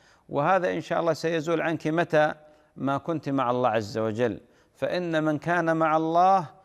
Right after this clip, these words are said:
فمعه الفئة التي لا تغلب، وستجدين هلاك هذا الرجل وتلفه أو أن الله تعالى يهديه. لماذا؟ لأنك أنت استعنت بالله عز وجل، توكلت على الله جل وعلا،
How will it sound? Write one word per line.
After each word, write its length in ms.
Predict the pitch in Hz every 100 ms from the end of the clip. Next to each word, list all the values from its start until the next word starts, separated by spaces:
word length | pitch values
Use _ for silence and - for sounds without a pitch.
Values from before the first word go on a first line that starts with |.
| _ _
فمعه 500 | 156 160 160 147 143
الفئة 300 | 131 - -
التي 320 | 147 135 143
لا 120 | 139
تغلب، 420 | 131 147 135 113 90 - _ _ _
وستجدين 880 | 139 - 143 156 147 151 180 170 151
هلاك 500 | 131 147 165 156 156
هذا 280 | 143 143 139
الرجل 360 | 143 127 123
وتلفه 800 | 120 123 151 156 147 151 131 123 - _ _ -
أو 160 | 202
أن 180 | 190 185
الله 200 | 170 165
تعالى 400 | 143 156 151 147
يهديه. 400 | 135 123 131 110 - _ _ -
لماذا؟ 580 | 131 143 165 156 139 139
لأنك 380 | 139 143 131
أنت 420 | - 170 180 160 175 185 202 - _ -
استعنت 460 | - 156 151 165 151
بالله 280 | 135 139
عز 240 | 127 127 123
وجل، 280 | 120 120 110
توكلت 560 | 131 139 - 170 156
على 160 | 143 143
الله 180 | 143 131
جل 280 | 139 131
وعلا، 340 | 131 123 107